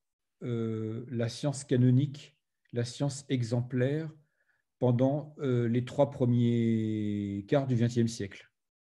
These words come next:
Et donc, les biologistes au vingtième siècle, pour être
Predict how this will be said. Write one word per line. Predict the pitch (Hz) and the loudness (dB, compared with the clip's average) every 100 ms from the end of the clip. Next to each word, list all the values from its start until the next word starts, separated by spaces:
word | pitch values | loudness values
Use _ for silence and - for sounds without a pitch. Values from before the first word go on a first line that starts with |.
| _ _ _ _ _ _ _ _ _ 131 | _ _ _ _ _ _ _ _ _ 0
Et | |
donc, | 123 151 160 - - _ _ _ - | 4 4 2 -4 -16 _ _ _ -4
les | 120 147 139 | 4 6 6
biologistes | 135 139 135 127 131 135 | 6 6 4 2 0 0
au | |
vingtième | 113 117 117 | 0 0 -2
siècle, | 113 - 120 127 - _ _ _ _ | -2 -4 -6 -6 -14 _ _ _ _
pour | 131 123 139 | 0 4 4
être | 127 113 98 | 2 -4 -6